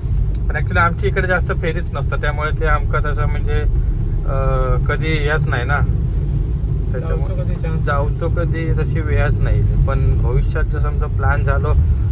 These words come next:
Speaker 1: तर आपण नक्की अपडेट देतलो त्याचे. आणि आमका पण आवडतं फिरा, त्यामुळे जरा थोडं अजून वेळ द्यावा, नक्की हे सगळ्याची अपडेट अजून वेगळ्या पद्धतीने तुमच्या समोर आम्ही घेऊन येतलो,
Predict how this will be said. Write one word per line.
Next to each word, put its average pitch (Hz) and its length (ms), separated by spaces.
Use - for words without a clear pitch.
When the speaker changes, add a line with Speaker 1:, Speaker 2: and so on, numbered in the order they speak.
Speaker 1:
तर 151 60
आपण 143 320
नक्की 147 300
अपडेट 117 380
देतलो 107 380
त्याचे. - 280
आणि - 760
आमका 135 260
पण 170 140
आवडतं 139 440
फिरा, - 180
त्यामुळे 127 440
जरा 151 240
थोडं - 360
अजून - 260
वेळ 156 240
द्यावा, 135 300
नक्की 143 720
हे 123 440
सगळ्याची 127 600
अपडेट 127 380
अजून 165 240
वेगळ्या 156 300
पद्धतीने 131 680
तुमच्या 131 240
समोर 123 260
आम्ही 117 180
घेऊन - 260
येतलो, 107 320